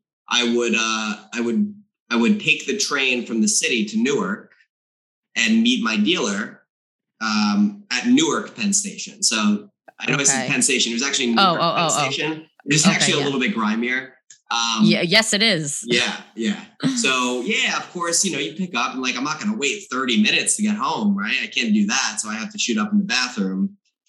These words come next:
Speaker 1: You know, and at this
Speaker 2: Wow.
Speaker 1: point, like, very much physically addicted, like, sick.
Speaker 2: Mm.
Speaker 1: I don't know if, if
Speaker 2: Yeah.
Speaker 1: you're familiar with what, what that looks like, but,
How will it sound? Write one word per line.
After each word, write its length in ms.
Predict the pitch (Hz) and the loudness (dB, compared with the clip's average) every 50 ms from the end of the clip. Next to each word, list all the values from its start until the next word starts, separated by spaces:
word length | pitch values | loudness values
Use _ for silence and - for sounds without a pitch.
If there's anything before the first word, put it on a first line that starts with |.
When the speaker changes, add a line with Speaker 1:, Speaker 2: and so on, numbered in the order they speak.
| _ _ _ _ | _ _ _ _
Speaker 1:
You 60 | - 127 | -4 -2
know, 80 | 135 135 | 0 0
and 100 | 147 151 | 0 0
at 60 | 143 | 0
this 140 | 160 208 185 151 | 0 0 0 0
Speaker 2:
Wow. 120 | 196 185 165 | -2 -2 -2
Speaker 1:
point, 120 | 147 135 | -2 -4
like, 360 | 127 117 113 104 - - - _ _ _ - | -4 -4 -6 -6 -10 -14 -20 _ _ _ -12
very 400 | 123 123 135 156 156 151 139 131 | -8 -4 -2 0 0 0 0 0
much 300 | 127 123 117 110 101 - - | 0 0 -2 -4 -6 -6 -6
physically 600 | - 135 127 - 120 107 - 110 107 104 98 92 | -6 -4 -2 -2 -2 -2 -2 0 2 2 0 0
addicted, 540 | - - 107 104 - - 104 95 90 90 90 | -2 -4 -4 -4 -6 -8 -8 -8 -8 -8 -10
like, 200 | 92 - - - - | -12 -12 -6 -2 0
sick. 440 | - - - - - - - - | 2 2 2 2 0 -4 -8 -8
Speaker 2:
Mm. 360 | - - - - - - - - - _ _ - | -8 -10 -12 -12 -14 -14 -16 -18 -18 _ _ -2
Speaker 1:
I 60 | 127 | 0
don't 100 | 127 139 | 0 0
know 240 | 139 135 131 127 - | 0 0 -2 -4 -6
if, 120 | - - | -8 -6
if 60 | 160 | -4
Speaker 2:
Yeah. 140 | - 156 120 | -2 -2 -2
Speaker 1:
you're 80 | 117 107 | -2 -4
familiar 440 | - 127 117 120 120 117 117 113 110 | -4 -4 -4 -2 -2 -2 -4 -2 -2
with 120 | 107 110 | 2 2
what, 260 | 104 110 104 101 - - - | 2 2 2 -2 -6 -8 -8
what 180 | 110 110 98 | -6 -6 -4
that 180 | 110 107 101 90 | -2 -4 -4 -4
looks 220 | 104 104 104 - - | -6 -2 0 0 0
like, 320 | 123 120 123 117 - - | 2 0 -2 -2 -4 -2
but, 180 | - 104 101 95 | 0 0 0 0